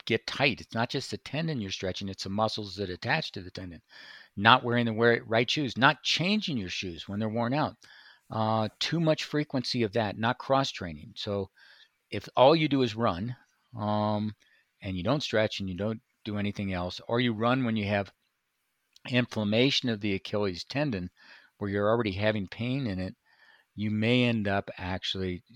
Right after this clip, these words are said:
causing significant injury to that. Um, one of the other things that we see, and you see more than I do, is fractures. Sudden impact to any bone can cause a fracture. Um, so you see stress fractures, and you can talk in a second about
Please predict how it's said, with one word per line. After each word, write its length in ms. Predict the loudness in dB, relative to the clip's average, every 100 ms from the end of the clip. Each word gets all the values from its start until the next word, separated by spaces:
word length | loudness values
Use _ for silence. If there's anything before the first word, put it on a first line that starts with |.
| -20 -6
causing 400 | -2 -2 -4 -6
significant 560 | -6 -6 -8 -8 -6
injury 380 | -6 -6 -10 -14
to 100 | -14
that. 180 | -14 -18 _ _ _ _ _ _ _ -10
Um, 520 | -6 -4 -4 -4 -8 _ _ _ _
one 140 | 4 6
of 80 |
the 140 | 8 8
other 180 | 8 6
things 300 | 2 -2 -2
that 100 | -4
we 100 | -4
see, 280 | -2 0
and 160 | 0 0
you 100 | -2
see 360 | -2 0 -2 -4 -14
more 460 | -8 -6 -2 0
than 120 | 0 0
I 140 | 0
do, 260 | 0 -2 -2
is 100 | -4
fractures. 580 | 0 0 0 -8 -12 -14 -6
Sudden 420 | 2 2 2 -2 -2
impact 600 | -2 -2 -2 -2 -2 -8
to 180 | -4
any 180 | -2 0
bone 300 | -2 -4 -4
can 140 | -8 -4
cause 220 | -4 -4
a 60 |
fracture. 440 | -6 -6 -6 -10 -14 _ -20 -20 -20 _ -6
Um, 580 | -4 -2 0 -2 -4 -8 -20 _ _ _
so 400 | 0 4 4 2 -2 -12
you 320 | -14 -6 -4
see 200 | 0 0
stress 320 | 2 4 4
fractures, 680 | 4 -2 -4 -6 -6 -8 -8
and 220 | -6 -6
you 340 | -8 -8 -8 -6
can 180 | -8 -10
talk 440 | -4 -2 -2 -6
in 100 | -8
a 60 | -2
second 320 | -2 0 0
about 260 | 2 2